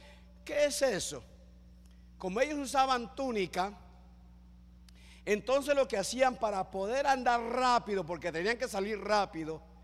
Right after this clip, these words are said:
ellos agarraban la túnica, se la doblaban y se la metían aquí entre el cinturón. Y entonces al, al meterse la túnica entre el cinturón,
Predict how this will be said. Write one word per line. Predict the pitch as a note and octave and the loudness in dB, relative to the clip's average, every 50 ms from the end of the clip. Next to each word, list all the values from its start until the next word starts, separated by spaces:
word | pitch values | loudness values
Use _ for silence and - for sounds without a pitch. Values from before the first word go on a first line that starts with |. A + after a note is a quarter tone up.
| - - - - - - - - - - | -20 -20 -20 -20 -20 -20 -20 -20 -20 -8
ellos | - - A#3+ C4+ C4 - | -4 2 4 4 4 4
agarraban | C4 B3 G#3+ G3+ G3+ G3 A#3 B3+ C4+ C#4 C4+ B3+ | 2 2 2 2 4 6 6 6 8 6 6 4
la | A#3 G#3 G3 - | 4 2 0 0
túnica, | A#3+ B3+ C4 B3+ B3 - G#3+ F#3+ | -2 -2 0 -2 -2 0 -2 -2
se | - - G3 | -2 -2 0
la | F#3 F#3 F3+ | 0 0 0
doblaban | F3+ F3+ F3 F#3+ A3+ C4 C#4 C4+ A#3 G#3 G#3 G3+ F3 - - - - - - - - - - - | 0 0 2 2 4 4 4 4 2 0 0 -2 -4 -10 -16 -20 -20 -20 -20 -20 -20 -20 -14 -10
y | F#3 G3+ | -6 -4
se | - - G#3+ G#3 | -2 -2 -2 -2
la | G3 F#3+ | -2 -2
metían | F#3 F#3+ F#3 F3+ - - C#4+ D4 D#4 D#4+ D#4+ D#4 C#4+ C4 A#3+ A3 | -2 -4 -4 -6 -6 -6 -6 -4 -2 0 2 4 4 2 2 0
aquí | G#3 G3 - B3+ C4+ C#4 | -4 -6 -8 -6 -4 -2
entre | C#4 C4+ - - A#3 | -2 -2 -2 -4 -4
el | A3 G#3 | -4 -4
cinturón. | - - A#3 A3 F#3+ - A#3 A#3+ C4+ D4 D#4+ D#4 C#4 A3+ E3 C3+ - - - - - - - - - - - - - - - - - - - - - - - - - - - - - - - - - - - - - - - - - - - | -4 -6 -6 -8 -8 -8 -4 2 4 6 6 4 2 -2 -8 -12 -16 -20 -20 -20 -20 -20 -20 -20 -20 -20 -20 -20 -20 -20 -20 -20 -20 -20 -20 -20 -20 -20 -20 -20 -20 -20 -20 -20 -20 -20 -20 -20 -20 -20 -20 -20 -20 -20 -20 -20 -20 -14 -2
Y | - G3 | 0 2
entonces | G#3 G3+ G#3 C#4 D4 D4 C#4+ C#4+ C4 B3+ | 2 2 2 2 2 2 2 0 0 0
al, | B3+ A#3 - | 0 0 2
al | G3+ G#3+ G#3+ | 0 0 0
meterse | G#3 G#3 G#3 - C#4 C#4+ B3+ C#4 | 0 -2 0 0 0 0 2 0
la | C4+ A#3+ G#3+ | 0 0 0
túnica | - C4+ C#4 C#4+ C#4 - | -2 -2 -2 -2 -2 -2
entre | A#3+ A3 A#3 G#3+ | -2 -2 -4 -4
el | G3 | -4
cinturón, | - G#3+ G3+ D#3 G3+ G3+ A#3+ C4+ C4 | -4 -6 -4 -4 -4 -2 -2 -4 -4